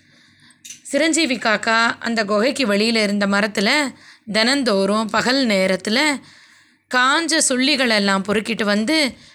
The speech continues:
அந்த மரத்தை சுத்தியும் குகையை சுத்தியும் போட்டு வைக்குது. ஆந்தைகளுக்கு இரவு நேரத்துல தான் பார்வை தெரியுங்கிறதுனால கீழே மரச்சுள்ளிகள் இருக்கிறது ஆந்தைகளுக்கு தெரியல. இதே மாதிரி நிறைய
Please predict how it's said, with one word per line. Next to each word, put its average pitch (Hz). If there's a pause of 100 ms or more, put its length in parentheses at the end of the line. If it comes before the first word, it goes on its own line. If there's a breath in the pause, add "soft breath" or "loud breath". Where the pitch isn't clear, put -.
(120)
அந்த 226
மரத்தை 208
சுத்தியும் 214
குகையை 233 (100)
சுத்தியும் 208
போட்டு 311
வைக்குது. 285 (1000 loud breath)
ஆந்தைகளுக்கு 247
இரவு 240
நேரத்துல 254
தான் 285
பார்வை 254
தெரியுங்கிறதுனால 240 (380 loud breath)
கீழே 294 (600 loud breath)
மரச்சுள்ளிகள் 269
இருக்கிறது 208 (280 loud breath)
ஆந்தைகளுக்கு 247
தெரியல. 320 (880 soft breath)
இதே 269
மாதிரி 233
நிறைய 247